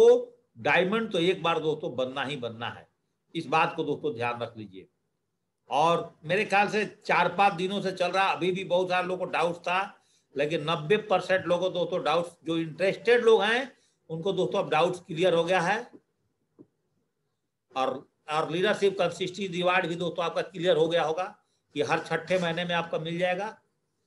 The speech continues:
अगर coupon दोस्तों अगर अभी एक साथ लेते हैं तो एक week में भी दोस्तों आपका कूपन मिल जाएगा।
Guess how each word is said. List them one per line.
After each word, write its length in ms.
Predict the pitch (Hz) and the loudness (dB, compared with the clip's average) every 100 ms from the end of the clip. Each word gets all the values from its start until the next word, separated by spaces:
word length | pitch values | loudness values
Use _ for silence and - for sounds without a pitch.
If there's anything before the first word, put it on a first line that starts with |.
| _ _ | _ _
अगर 240 | 135 170 - | 0 2 0
coupon 380 | 185 - 185 180 | -2 -2 -2 0
दोस्तों 300 | 170 170 180 | 0 0 0
अगर 240 | 175 170 | -2 -2
अभी 260 | 151 151 175 | -4 -2 -2
एक 140 | 175 | -4
साथ 280 | - 175 175 | -2 -2 0
लेते 280 | 170 170 180 | -2 0 0
हैं 180 | 185 185 | 0 -2
तो 380 | - _ _ - | -8 _ _ -10
एक 300 | 175 196 - | 0 0 0
week 220 | 180 180 165 | -6 -4 0
में 140 | 156 | 0
भी 60 | 151 | 0
दोस्तों 280 | 156 156 | -2 0
आपका 220 | 143 135 143 | -2 -2 -4
कूपन 340 | 147 131 139 | -4 -4 -4
मिल 160 | 123 104 | -4 -14
जाएगा। 300 | 98 90 | -14 -16